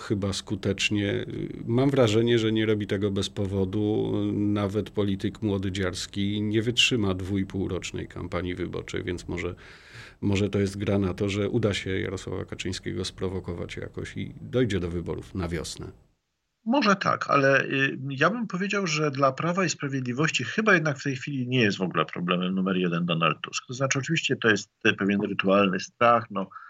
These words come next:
Speaker 2: e, no, normalnym odruchem, jak ra-, raz od kogoś dostaliśmy po głowie, to, to uważać na niego następnym razem. Natomiast ja bym powiedział, że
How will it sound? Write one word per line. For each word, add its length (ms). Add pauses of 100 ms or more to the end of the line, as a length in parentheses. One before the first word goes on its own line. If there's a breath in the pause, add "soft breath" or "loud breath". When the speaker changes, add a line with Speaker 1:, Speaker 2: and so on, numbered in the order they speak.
(400 loud breath)
Speaker 2:
e, 120 (1160)
no, 220
normalnym 560
odruchem, 400
jak 120 (140)
ra-, 160
raz 300
od 160
kogoś 300
dostaliśmy 540
po 120
głowie, 320 (100)
to, 360 (100)
to 120
uważać 560
na 80
niego 240
następnym 520
razem. 420 (480 soft breath)
Natomiast 360
ja 80
bym 160
powiedział, 380
że 460